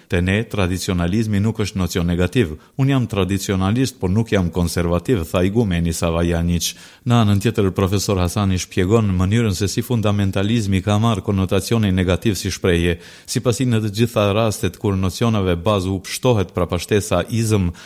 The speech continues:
ato shndrohen në pezhorativa dhe marrin konotacionin negativ. Profesor Hasani thot se, në rastin konkret,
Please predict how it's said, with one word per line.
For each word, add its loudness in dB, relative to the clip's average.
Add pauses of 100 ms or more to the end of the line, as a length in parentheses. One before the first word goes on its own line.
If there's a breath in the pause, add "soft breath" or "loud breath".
(140 loud breath)
ato 0
shndrohen 0
në 0
pezhorativa 0
dhe 0
marrin 0
konotacionin 0
negativ. -2 (340 loud breath)
Profesor 0
Hasani 0
thot -2
se, 0
në -2
rastin -2
konkret, -2